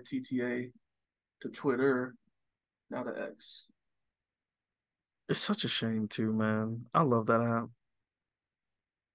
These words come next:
Speaker 2: And now it's just to see what it's devolved into. Makes me sad.
Speaker 1: Hey.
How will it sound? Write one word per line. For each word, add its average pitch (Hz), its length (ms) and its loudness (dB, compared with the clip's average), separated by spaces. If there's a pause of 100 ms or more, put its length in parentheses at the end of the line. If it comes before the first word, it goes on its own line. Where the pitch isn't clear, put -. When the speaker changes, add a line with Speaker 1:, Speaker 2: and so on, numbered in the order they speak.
(1080)
Speaker 2:
And 127 100 0
now 120 220 2
it's 110 100 -2
just - 340 -4
to 127 80 -2
see 120 220 0
what 120 140 4
it's 110 240 -2
devolved 110 400 2
into. 107 480 -2 (1200)
Makes 123 220 -2
me 120 60 -2
sad. 113 420 0 (1500)
Speaker 1:
Hey. 123 200 -6